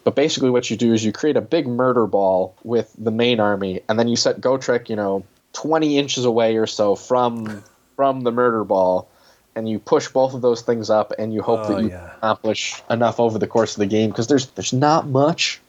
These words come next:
Speaker 1: that is going to survive that particular set of blendering
Speaker 2: Mm.
Speaker 1: that <laughs> you're gonna have to deal with.
Speaker 2: Sure,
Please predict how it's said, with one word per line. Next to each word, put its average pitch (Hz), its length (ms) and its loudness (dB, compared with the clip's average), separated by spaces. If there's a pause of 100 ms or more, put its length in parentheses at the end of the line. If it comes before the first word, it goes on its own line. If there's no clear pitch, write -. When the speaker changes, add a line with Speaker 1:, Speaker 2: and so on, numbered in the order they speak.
Speaker 1:
that 120 300 2
is 113 200 2
going 120 380 2
to 110 240 -4
survive 107 760 0
that 107 320 0 (500)
particular 131 680 0
set 117 260 0
of 104 100 -4
blendering 131 720 0 (100)
Speaker 2:
Mm. 107 460 -4 (100)
Speaker 1:
that 107 240 0 (440)
<laughs> - 180 0
you're 175 100 2
gonna 147 180 2
have 143 240 -2
to 143 100 -2
deal 151 300 0
with. - 180 -2 (220)
Speaker 2:
Sure, 165 340 -2